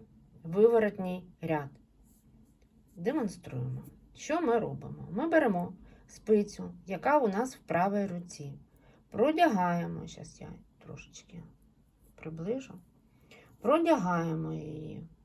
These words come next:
в с-, в дві петлі, які знаходяться на лівій спиці, наш образець, зразок. Ми продягаємо її за задню,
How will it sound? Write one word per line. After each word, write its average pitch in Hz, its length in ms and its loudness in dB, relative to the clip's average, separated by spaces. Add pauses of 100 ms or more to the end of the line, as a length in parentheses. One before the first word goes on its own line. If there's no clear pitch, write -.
в - 60 -20
с-, - 180 -18 (240)
в 175 360 -4
дві 208 320 0
петлі, 208 440 -2
які 196 280 0
знаходяться 208 760 -2 (360)
на 185 140 -4
лівій 175 280 0
спиці, 254 520 -2 (560)
наш 180 440 -2 (160)
образець, 170 680 -6
зразок. 160 480 -8 (1800)
Ми 233 320 4
продягаємо 202 800 2
її 170 340 0
за 185 200 2
задню, 160 640 2